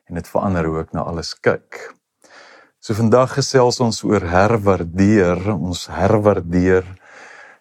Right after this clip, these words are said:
eenvoud in die lig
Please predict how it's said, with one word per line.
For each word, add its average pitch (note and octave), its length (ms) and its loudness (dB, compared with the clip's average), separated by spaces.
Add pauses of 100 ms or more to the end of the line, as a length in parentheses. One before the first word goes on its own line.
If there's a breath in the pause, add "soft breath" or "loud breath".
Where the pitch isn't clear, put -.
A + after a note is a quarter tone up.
(200)
eenvoud - 1040 -2 (540)
in F2+ 380 -4
die F2 140 -4
lig E2 400 -4